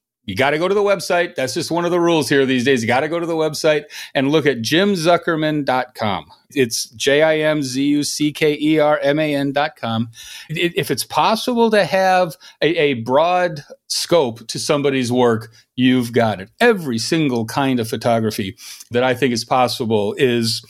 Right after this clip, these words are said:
showing up in your work. And it is dynamic. It's colorful. Uh, it's got a lot of real energy behind it. So I, I gotta ask you, as I'm reading your website, and one of the first things I learned is that photography was not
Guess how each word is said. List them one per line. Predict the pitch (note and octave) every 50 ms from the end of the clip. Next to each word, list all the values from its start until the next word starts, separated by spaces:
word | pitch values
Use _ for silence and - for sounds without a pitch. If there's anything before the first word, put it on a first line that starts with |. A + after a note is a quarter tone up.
| - - _
showing | - - - - E3+ D#3 D#3 D3 C#3 C3
up | C3 C3+ C3 - - -
in | D3+ C3 B2+ B2+ A#2+ A#2+ A#2 A2+ A2+ A2+ A2+ A2+ -
your | C3 B2+ B2 A2 G#2+
work. | G#2+ A2 A2 G#2+ G2 F#2+ - - _
And | D#3 C#3 C3 D3+
it | F3 F3
is | F3 D#3 B2+ A2+ A2
dynamic. | A#2 A2 F#2+ G2 A#2 D3+ F3 F3 E3+ E3+ E3 D3+ -
It's | F2+ - -
colorful. | - - - F3+ F3 E3+ D#3+ D#3 D#3 - D#3+ D3+ D3 C#3+ - - - - _ -
Uh, | A2 G#2+ -
it's | C#3+ C3+ -
got | - D3+ C3+ A#2+ - -
a | G#2+
lot | A2 A2+ B2 C3+ C#3 C#3 B2 A2+
of | G#2+ A2+
real | A#2 B2 C3 B2+ B2 A2+ G#2+
energy | G#2 A2 A2 A2 G2+ A2 G2+ F2+
behind | F2+ F#2+ E2+ - G2 F#2+ F#2+ F2 F2
it. | F2 - - _ - - - -
So | - - - F3+ E3+ D#3+ D#3+ D#3 D#3+ D#3 - - - - - -
I, | E3 D#3 D3+
I | D#3 D3+
gotta | D3+ F#3+ A#3 C4+ A#3
ask | A3 A#3+ C4+ A#3 -
you, | B3 G#3
as | F3
I'm | F#3 C#3+
reading | D3 F3+ G#3+ G#3 G3+
your | F3 D3+
website, | D3+ F#3+ A3 A3 - - F#3+ F3+ F#3 F3+ E3+
and | E3+ D#3+ D#3
one | F#3 G3
of | F#3
the | E3+ D#3
first | - - G#3 G3+ G3+ -
things | G#3+ G3+ F#3+ -
I | F#3 F3
learned | E3 E3 G3 A3+ A3 G#3+ G3+ F#3+
is | F3+ D#3+
that | G3 F#3+ - - -
photography | - G3 - - E3 F3+ F#3 G3 F#3+ - - G#3
was | G3+ G3 F3+ - -
not | G#2+ A2+ D3 F3+ G3+ G3